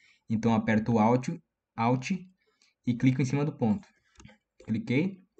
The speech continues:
E vou selecionando bem na borda aqui da imagem. Se eu aproximar um pouco pra dentro, assim, ó, não faz mal.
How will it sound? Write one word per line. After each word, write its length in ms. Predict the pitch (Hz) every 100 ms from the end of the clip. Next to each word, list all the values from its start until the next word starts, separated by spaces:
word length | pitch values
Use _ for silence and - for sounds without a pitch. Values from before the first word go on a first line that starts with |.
| _ _ _ _ _ - _ _ _ - - _ _ _ _ 135
E 120 | 127
vou 560 | 117 117 123 156 - - _ _ - - - -
selecionando 540 | - 131 131 131 131
bem 140 | 127 143
na 120 | 147
borda 340 | 127 127 127
aqui 160 | 123 117
da 100 | 127
imagem. 380 | 117 95 - - - _ _
Se 200 | - -
eu 100 | 208
aproximar 400 | 220 190 165 147
um 60 | 131
pouco 180 | 143 -
pra 120 | 120
dentro, 240 | 107 131
assim, 160 | 127 139
ó, 80 | 107
não 180 | 117
faz 220 | 113 127 113
mal. 200 | 90